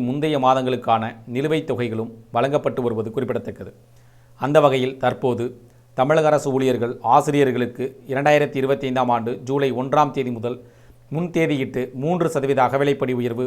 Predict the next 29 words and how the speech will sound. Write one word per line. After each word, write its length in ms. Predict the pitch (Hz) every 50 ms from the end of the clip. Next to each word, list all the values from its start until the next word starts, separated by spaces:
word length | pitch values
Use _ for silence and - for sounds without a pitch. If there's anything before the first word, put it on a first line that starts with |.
| 127 120 117
வழங்கப்படும் 480 | 127 147 143 147 147 156 127 117 110 110
என 80 | 113 120 - - - - - - - - - -
தமிழக 280 | 131 143 156 156 147 143 131
முதலமைச்சர் 500 | 131 127 127 127 127 120 - - 120 127 123 123
மு 80 | 143 143 -
க 100 | 151 139 -
ஸ்டாலின் 320 | - 123 120 120 123 123 - 123
அறிவித்துள்ளார். 500 | 120 120 117 - - 101 101 101 110 - _ _ _ _ _ _ _ _ _ _ _ _ -
அதன் 180 | 131 143 151 151
அடிப்படையில் 440 | 165 160 160 156 139 135 131 143 143 - 127 117
ஜூலை, 240 | 135 143 131 123 135 147 - - - 120 117 123
ஆகஸ்ட், 300 | 120 113 127 139 - - - - - -
செப்டம்பர், 520 | - 135 135 - - 143 131 123 120 117 - - - - 127
அக்டோபர், 400 | 110 - - 147 135 113 110 110 - - - _ - 117
நவம்பர் 400 | 123 135 143 147 147 147 143 - - 127 120
ஆகிய 240 | 127 123 113 110 113 113 - - - - - - - - _ -
ஐந்து 300 | - 135 156 170 165 156 143 139
மாதங்களுக்கான 640 | 143 151 156 151 147 147 139 - 135 127 123 123 117 117
நிலுவைத் 320 | 123 143 147 151 135 120
தொகை 180 | 123 113 113 117 117 117 - 123 135
இந்த 140 | 156 156 156 156 151
மாத 160 | 143 143 147 147 - -
சம்பளம் 340 | 131 135 139 143 143 143 131
மற்றும் 260 | 123 - - 123 120 120 - - - - - _ _ _ -
ஓய்வூதியத்துடன் 720 | 127 151 165 165 160 160 156 156 143 135 127 131 131 127 -
சேர்த்து 300 | 139 147 147 147 - 139 117
வழங்கப்படுமா 540 | 117 127 143 139 147 143 - 131 127 123 127 127 117 117
என்ற 160 | 113 107 117 113 113
கேள்விகளும் 460 | 135 143 143 131 135 120 117 117 120